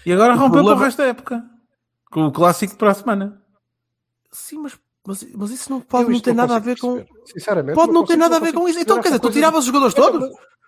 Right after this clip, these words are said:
Speaker 3: conta lá o que é que tu estás a dizer, ó vassalo. O treinador é uma besta porque pôs o Corona e a culpa do Corona se ter lesionado é do treinador. É isto?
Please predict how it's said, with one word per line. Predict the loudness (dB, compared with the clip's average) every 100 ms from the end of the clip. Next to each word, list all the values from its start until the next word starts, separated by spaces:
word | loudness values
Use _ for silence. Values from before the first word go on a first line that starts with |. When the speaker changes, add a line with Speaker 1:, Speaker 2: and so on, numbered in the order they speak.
| _ _ _ -10
Speaker 3:
conta | -8 -2
lá | 0 0
o |
que | -2
é | -8
que |
tu | -6
estás | -4 -2
a |
dizer, | -4 -6 -8 -10
ó | -10
vassalo. | -12 -18 -20 _
O | -8
treinador | -4 -2 0 0 0 2
é | 4
uma | 2 0
besta | -2 -4 -4 -6
porque | -10 -12 -18
pôs | -12 -12
o | -10
Corona | -4 -2 -2 -2
e | -6
a | -6
culpa | -4 -4 -4 -10
do | -4
Corona | -4 -2 -6 -8
se | -8
ter | -10
lesionado | -10 -12 -6 -6 -6
é |
do | -10
treinador. | -10 -8 -10 -10 -8
É | -8
isto? | -8 -12 _